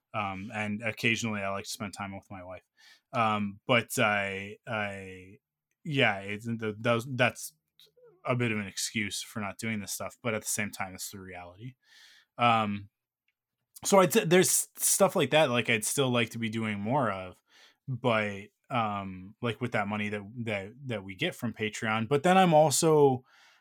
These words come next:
I'm also sensitive to the fact that, like, that's not necessarily why people are giving us money on Patreon. Like, if people wanna go donate to charities and we talk about charities and stuff like that, they can go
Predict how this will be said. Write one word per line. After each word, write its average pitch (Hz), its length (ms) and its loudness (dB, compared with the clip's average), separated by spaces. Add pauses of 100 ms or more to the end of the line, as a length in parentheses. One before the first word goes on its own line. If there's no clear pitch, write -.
(120)
I'm 147 180 6
also 147 340 6
sensitive 135 640 2
to 127 120 -6
the 117 120 -2
fact 110 400 2 (120)
that, 113 320 -2
like, 110 400 -2 (1600)
that's 127 300 2
not 135 240 4
necessarily 120 600 0
why 107 240 0
people 110 300 -8
are 101 100 -4
giving 104 300 -6
us 117 160 -4
money 131 220 -2
on 135 160 -6
Patreon. 170 600 -6 (260)
Like, 113 200 -2
if 110 120 -2
people 135 220 -2
wanna 127 240 2
go 117 160 -2
donate 110 380 -2
to 107 100 -10
charities 104 600 -4
and 104 100 -10
we 104 120 -10
talk 107 300 -4
about 104 200 -6
charities 98 520 -10
and 98 80 -16
stuff - 180 -12
like - 120 -20
that, 101 160 -8
they 107 120 -4
can 110 120 -6
go 101 200 -10